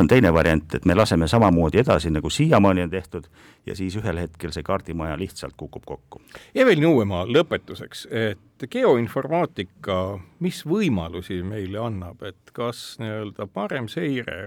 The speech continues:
Speaker 2: rohkem informatsiooni, adekvaatsemad mudelid, ökoloogiliselt, noh, nii-öelda toetatud mudelid, kas annaksid meile sellise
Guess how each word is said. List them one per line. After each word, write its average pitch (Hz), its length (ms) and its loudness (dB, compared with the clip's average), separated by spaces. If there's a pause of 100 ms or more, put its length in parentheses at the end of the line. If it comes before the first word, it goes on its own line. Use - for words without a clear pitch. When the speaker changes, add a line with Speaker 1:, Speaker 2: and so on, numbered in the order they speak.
Speaker 2:
rohkem 113 420 -10
informatsiooni, 110 960 -8
adekvaatsemad 98 800 -12
mudelid, 110 560 -10 (160)
ökoloogiliselt, 107 1120 -2 (400)
noh, 85 160 -12
nii-öelda 90 560 -8
toetatud 107 640 -4
mudelid, 95 480 -6
kas - 240 -10
annaksid 165 560 -4
meile 113 560 -6
sellise 107 480 -8